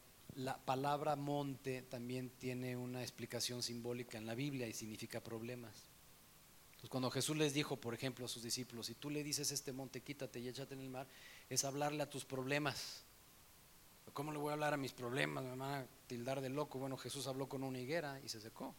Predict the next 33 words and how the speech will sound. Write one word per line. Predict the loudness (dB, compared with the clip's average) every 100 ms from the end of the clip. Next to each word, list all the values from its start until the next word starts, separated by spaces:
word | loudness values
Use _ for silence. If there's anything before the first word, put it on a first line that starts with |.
| -14 -20 -20 -20 -20 -20 -20 -20 -20 -10
A | -4
veces | 0 2
se | 2
nos | 0
descompone | -2 -2 -4 -2 -4
el | 0
carro | 2 2 0
y | -2
le | -2
hablamos | 0 0 -2
al | -4
carro, | -4 -6 -6 -4
"Ay, | -4
mugroso | -4 -2 -2 -2
carro", | 0 0 0 -4
y |
hasta | -6 -6
golpeamos | -4 -2 -2 -2 -2
el | -2
tablero, | -4 0 0 -2
que, | -6 -12 -12 -16 -16 -16 -18 -18 -6
"Por | 0
favor, | 2 4 4
arranca", | 6 6 4 4
¿no? | 4 4
La | 4
señora | 4 6 6 6
se | 4
le |
descompone | 2 0 -2 0 2
la | 2
lavadora | 2 0 4 4 4
y, | 2